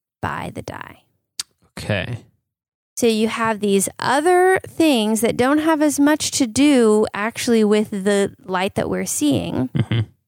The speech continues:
Speaker 1: And they mix together. And as a byproduct of their reaction, they're releasing energy.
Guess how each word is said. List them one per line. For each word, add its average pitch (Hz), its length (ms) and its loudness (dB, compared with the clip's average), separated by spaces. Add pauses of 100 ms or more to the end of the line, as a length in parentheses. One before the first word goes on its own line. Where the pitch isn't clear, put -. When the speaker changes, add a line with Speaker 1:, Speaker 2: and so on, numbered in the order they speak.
(120)
Speaker 1:
And 240 120 0
they 214 120 0
mix 208 340 -2
together. 233 600 0 (520)
And 208 180 0
as 202 200 0
a 220 40 4
byproduct 254 680 -2
of 247 80 -4
their 240 180 0
reaction, 240 600 0
they're 190 140 0
releasing 208 680 2
energy. 196 640 2